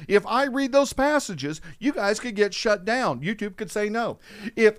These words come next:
I show the pictures that's in this graphic novel, now I'm showing child pornography. So you guys are gonna get shut down. You can't read it on the radio.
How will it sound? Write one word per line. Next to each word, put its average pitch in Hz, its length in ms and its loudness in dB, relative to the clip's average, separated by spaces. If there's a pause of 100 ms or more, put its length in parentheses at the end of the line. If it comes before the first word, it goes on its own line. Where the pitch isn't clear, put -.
I 269 320 4
show 302 420 4
the 226 160 2
pictures 254 600 -2
that's 214 240 -6
in 233 160 -2
this 233 180 0
graphic 226 520 0
novel, 226 500 2 (160)
now 233 340 2
I'm 208 160 0
showing 214 520 2
child 226 560 2
pornography. 214 840 2 (220)
So 254 160 -2
you 233 180 -2
guys 214 300 2
are 220 40 2
gonna 208 180 -2
get 190 180 2
shut 185 300 0
down. 190 320 -4 (180)
You 214 140 2
can't 247 360 -2
read 294 180 0
it 262 100 0
on 262 140 4
the 254 80 0
radio. 139 680 0